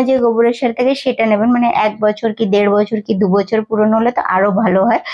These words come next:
ওর মতো তো কোনো সারই হয় না, কিন্তু আমাদের কাছে কিন্তু গোবরের সার available থাকে না অনেক জায়গাতেই। একটু গ্রামীণ জায়গাতে ভালোভাবে পাওয়া যায়, তবে আমাদের কাছে যেহেতু নেই, তো আমি এখানে কি সার প্রয়োগ করব সেটাও আপনাদেরকে বলে দিচ্ছি।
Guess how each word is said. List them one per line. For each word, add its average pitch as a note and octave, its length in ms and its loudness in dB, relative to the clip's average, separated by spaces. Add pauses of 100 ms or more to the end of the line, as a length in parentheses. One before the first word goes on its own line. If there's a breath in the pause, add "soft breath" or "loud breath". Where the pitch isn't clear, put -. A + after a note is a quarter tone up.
(220 loud breath)
ওর A3+ 180 0
মতো A#3+ 240 -2
তো C4+ 120 0
কোনো B3+ 240 0
সারই G#3 400 0
হয় G3+ 180 0
না, A3 100 0
কিন্তু A#3+ 220 0
আমাদের G#3+ 400 0
কাছে A#3+ 260 -2
কিন্তু A#3+ 260 0
গোবরের G#3+ 440 0
সার B3+ 180 0
available G3+ 540 2
থাকে G3+ 300 -2
না G#3 160 2
অনেক G3+ 320 2
জায়গাতেই। F3+ 480 0 (320 loud breath)
একটু A#3 240 -2
গ্রামীণ A3+ 420 0
জায়গাতে A#3 460 0
ভালোভাবে G#3+ 560 2
পাওয়া G3 260 0
যায়, G#3+ 180 -4
তবে A3 180 -2
আমাদের G3+ 320 0 (180)
কাছে A3 280 -2
যেহেতু A3 420 0
নেই, A3+ 220 2 (300 loud breath)
তো A3+ 80 -2 (120)
আমি A3+ 260 0 (180)
এখানে A#3 300 0 (140)
কি C4+ 220 0
সার B3+ 280 0
প্রয়োগ A#3 380 0
করব A3+ 220 0 (120)
সেটাও A#3 380 -2
আপনাদেরকে G#3 600 -2
বলে F#3+ 300 0
দিচ্ছি। F#3 340 -2